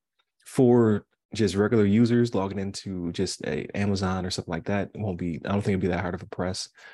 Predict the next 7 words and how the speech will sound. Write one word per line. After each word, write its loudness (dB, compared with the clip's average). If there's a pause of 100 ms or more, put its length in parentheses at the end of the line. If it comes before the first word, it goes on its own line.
(220)
Uh, -2
when 2
it -2
comes -2
to, -4
um, -8 (880)
uh, -2